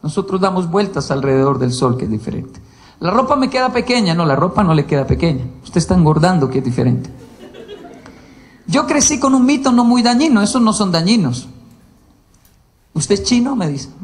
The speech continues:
"Chino no, japonés". China y Japón es diferente, idioma, cultura, distinto, todo. "Ah", me dicen, "¿y habla chino?". "Japonés, porque soy japonés". "Ah, verdad, verdad, sí.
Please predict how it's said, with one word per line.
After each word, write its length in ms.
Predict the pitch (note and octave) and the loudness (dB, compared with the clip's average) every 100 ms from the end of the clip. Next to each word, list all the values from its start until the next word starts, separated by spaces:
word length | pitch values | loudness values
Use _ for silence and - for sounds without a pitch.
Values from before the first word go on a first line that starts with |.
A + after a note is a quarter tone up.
| D3 | -12
"Chino 240 | - G3+ | -4 0
no, 140 | F#3+ B2+ | 0 0
japonés". 720 | - D3 D3 C#3 C#3+ B2 - - - - - - | -2 -2 0 0 0 -2 -8 -18 -20 -20 -20 -10
China 340 | - G3 G#3 | -2 2 2
y 60 | F#3+ | 2
Japón 420 | D#3+ - E3 F#3+ | -2 0 0 0
es 120 | E3 | -2
diferente, 560 | E3 - C3 D3 D3 C3+ | -4 -4 -2 -2 -2 -2
idioma, 360 | C3 D3+ D#3 | 0 0 0
cultura, 480 | D3+ A#2+ C3 D3+ C#3 | -4 -8 -2 -2 -2
distinto, 480 | C3+ - D#3 C#3+ B2+ | -6 -4 -2 -2 -2
todo. 440 | C#3+ C3+ B2 - - - - - - | 0 0 -2 -8 -16 -20 -20 -20 -4
"Ah", 560 | F#3+ G#3+ A#3 A3+ A3+ G3+ | 0 0 0 0 0 -2
me 100 | D#3 | -2
dicen, 320 | D3 - C3 - - - - - | -4 -6 -10 -12 -20 -20 -20 0
"¿y 80 | E3 | 0
habla 240 | G#3 A#3 | 2 0
chino?". 300 | - D#3 A#2+ - - - - _ C3+ B2 - - - - - - - - - - | 2 0 -2 -8 -18 -20 -20 _ -12 -10 -10 -10 -14 -16 -16 -18 -16 -16 -14 -8
"Japonés, 680 | - D3+ - D#3 D#3+ F#3 G3+ | -2 2 4 4 4 4 2
porque 260 | - - D3 | -2 -4 -2
soy 200 | D#3 D3+ | 0 0
japonés". 540 | E3 D#3+ D3+ D#3 D#3 - - | -2 -4 -2 0 -2 -6 -2
"Ah, 180 | G#3 | 0
verdad, 260 | F#3 C#3 D3 | 0 0 0
verdad, 240 | C3 A#2+ | 0 -2
sí. 140 | A#2 | -4